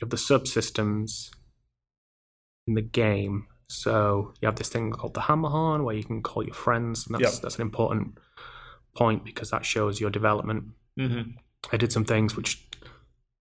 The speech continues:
Speaker 1: were mu-, more interesting. So I got a lot of stick from this one, from sort of, like, uh, user game reviews.
Speaker 2: Mm-hmm.
Speaker 1: So in, in Ten million, you had, like, an inventory, so you found items, it goes in your inventory.
Speaker 2: Yep.
Speaker 1: And, uh, you must build a boat, it goes, you break open crates, and it goes onto your grid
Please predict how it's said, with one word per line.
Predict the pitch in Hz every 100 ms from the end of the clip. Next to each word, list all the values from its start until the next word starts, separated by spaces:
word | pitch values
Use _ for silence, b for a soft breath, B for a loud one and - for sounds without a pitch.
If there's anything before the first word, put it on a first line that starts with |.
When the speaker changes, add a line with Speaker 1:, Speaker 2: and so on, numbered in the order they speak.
| _
Speaker 1:
were | 170
mu-, | 165 -
more | 123 120
interesting. | 107 - - 107
So | 123
I |
got | 143 165
a |
lot | -
of | -
stick | - 156
from | - 104
this | 101 -
one, | 104 107
from | - 110 117
sort | - -
of, | - -
like, | - - - - _ _
uh, | - - - - -
user | 113 113 113
game | 110 110
reviews. | 104 107 101 101
Speaker 2:
Mm-hmm. | - - -
Speaker 1:
So | 123 127 120
in, | 117 117
in | 120
Ten | - 131
million, | 120 117
you | 110
had, | 113 107
like, | 104
an | 107
inventory, | 101 104 95 101
so | -
you | -
found | 110 104
items, | 104 104 98 98
it |
goes | - -
in | -
your |
inventory. | 87 104 107 -
Speaker 2:
Yep. | 135 113 B B B -
Speaker 1:
And, | 104 101
uh, | 98 98 98 - - _ _ _ _ _ -
you | 139
must | 135
build | 127
a |
boat, | 120 113
it | -
goes, | 117 113 -
you | 113
break | 107 113 110 -
open | 113 107 104
crates, | 135 131
and | 131
it |
goes | 120 117
onto | 113 -
your | 110
grid | - 139 160